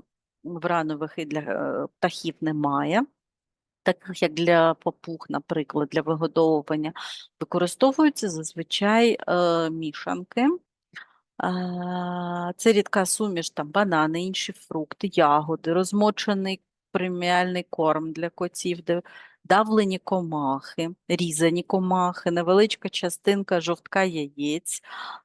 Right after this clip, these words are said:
е, розмелений карбонат кальцію, пробіотики. М, це все можна перемішувати в блендері і, е,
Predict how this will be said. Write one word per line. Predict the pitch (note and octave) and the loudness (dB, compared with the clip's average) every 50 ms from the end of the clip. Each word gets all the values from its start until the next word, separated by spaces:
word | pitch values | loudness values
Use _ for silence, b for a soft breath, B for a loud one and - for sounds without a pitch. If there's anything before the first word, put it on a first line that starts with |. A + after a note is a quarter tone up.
| B - - | B -4 0
е, | - F3+ F3+ F3 F3 E3+ E3+ E3 E3+ | 2 2 4 4 4 4 4 4 4
розмелений | E3+ E3 D#3+ E3+ F#3+ G#3 G#3+ G#3+ G3+ F3+ E3+ E3 - _ _ _ | 4 2 2 2 2 4 4 4 4 4 0 -2 -4 _ _ _
карбонат | - - E3+ D#3+ D3+ - E3 D#3+ D3+ C#3+ - - | -8 -6 -6 -6 -4 -4 -2 0 0 0 -2 -2
кальцію, | - - E3+ D#3 E3 D#3+ D#3+ - - - - - E3+ D#3+ _ _ _ _ _ _ | -2 0 2 2 2 0 -4 -6 -10 -8 -6 -6 -6 -8 _ _ _ _ _ _
пробіотики. | - F3 F3 E3+ E3 F3+ F3+ E3+ D#3 C#3+ C#3 C3+ - - - D#3+ - - - G3+ G3 G3+ B B B B B B B _ _ _ - | -2 -2 -2 0 0 0 0 0 0 -2 -2 -4 -4 -6 -8 -8 -8 -6 -4 -4 -4 -4 B B B B B B B _ _ _ -10
М, | - F3 E3+ - - - F3+ | -8 -8 -8 -8 -6 -8 -2
це | - - G#3+ G3 | 2 4 4 4
все | E3+ - - - - - F#3 D#3+ D3+ | 4 2 0 0 2 4 4 4 4
можна | D3+ D3+ D3+ D3+ D3 - D3 C#3+ C#3 | 2 2 0 0 0 -2 -2 -4 -2
перемішувати | - F3+ E3 - D3 C#3+ C#3+ C#3+ - - - B2+ - C3 - - C3 | 0 0 0 0 0 -2 -4 -4 -4 -4 -6 -6 -8 -10 -10 -10 -14
в | C3+ C#3 _ - | -14 _ _ -2
блендері | E3 E3 D#3+ D3 C#3+ C#3 C#3+ C3+ - D#3+ E3 G3 A#3 C#4+ E4+ _ _ _ _ _ _ _ _ _ _ _ _ _ _ _ _ _ _ _ _ _ _ _ _ _ _ _ _ _ - | 0 0 2 0 -2 -6 -6 -4 -4 -4 -2 -2 -4 -4 -6 _ _ _ _ _ _ _ _ _ _ _ _ _ _ _ _ _ _ _ _ _ _ _ _ _ _ _ _ _ -12
і, | F3 F3 G3 A3 A#3 A#3 - - | -10 -6 -4 -2 0 -2 -2 -2
е, | - | -2